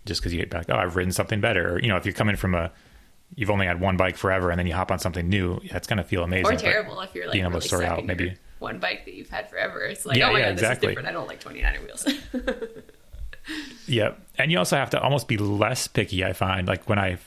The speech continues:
Speaker 1: when I first started, I would take a lot of time just, like, tinkering with so many things. But then at a certain point, you kinda have to let that go and just look at the bike as an overall, um,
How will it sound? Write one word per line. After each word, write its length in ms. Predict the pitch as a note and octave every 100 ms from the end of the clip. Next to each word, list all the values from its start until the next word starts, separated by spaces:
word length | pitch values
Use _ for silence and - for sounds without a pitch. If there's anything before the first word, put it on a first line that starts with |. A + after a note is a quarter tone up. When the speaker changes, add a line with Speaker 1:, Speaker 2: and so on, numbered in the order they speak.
| -
Speaker 1:
when 120 | G#2
I 60 | G2
first 260 | B2+ A#2+
started, 320 | - G2 G2
I 80 | F2+
would 120 | F2
take 200 | - F#2
a 40 | G2
lot 180 | F#2 F2+
of 60 |
time 280 | - F#2 F2+
just, 160 | F#2+ -
like, 140 | - - - - - -
tinkering 380 | - A#2+ A2 A2
with 120 | G2
so 160 | A2+ G#2+
many 180 | G#2+
things. 360 | G2+ A2 A2+ A#2
But 100 | -
then 160 | A2+ A2+
at 220 | - G#2
a 40 |
certain 220 | - C3+
point, 160 | - G2+
you 60 | F#2
kinda 160 | G2+
have 80 | G2+
to 80 | G2+
let 160 | G2 F#2+
that 160 | F#2
go 220 | F#2+ G2
and 60 | F#2+
just 120 | F#2
look 160 | G#2+ G2+
at 100 | G2
the 80 | F2+
bike 280 | F#2 F#2+ -
as 100 | F2+
an 60 |
overall, 580 | G2+ F2+ F#2+ F2+ F2+ - - - - -
um, 420 | F#2+ F2+ - G2+